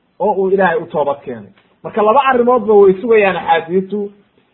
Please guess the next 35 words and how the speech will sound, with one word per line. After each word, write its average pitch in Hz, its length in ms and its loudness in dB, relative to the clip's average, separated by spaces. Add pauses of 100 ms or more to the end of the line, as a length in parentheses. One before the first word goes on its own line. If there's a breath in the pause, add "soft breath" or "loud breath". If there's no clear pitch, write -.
(340)
inuu 254 360 -2
Ilaahay 226 520 2
maaragtay, 220 440 0
inay 240 160 0
malaa'igtu 220 480 0
u 226 60 -4
shafeeco 196 520 0
qaaday 190 340 0 (800)
oo 196 100 2
Ilaahay 214 300 4
ay 190 80 4
u 196 80 6
baryeen, 151 400 -6 (920)
ayna 240 240 2
yidhaahdeen, 240 520 2
"Ilaahay 233 400 2
ow 208 100 4
ku 233 180 -8
badbaadi 208 560 0 (100)
camalkii 202 440 -2
wanaagsanaa 185 560 -2
oo 196 140 2
horay 190 220 0
u 185 120 -8
samayn 147 340 -8
jiray," 113 280 -12 (640)
maadaama 196 640 0
uu 202 180 4
ahaa 190 200 2
nin 220 180 -4
Ilaahay 202 300 2
horay 170 200 -4
uga 170 160 -4
baqa. 127 300 -8 (520)
Marka 185 220 -6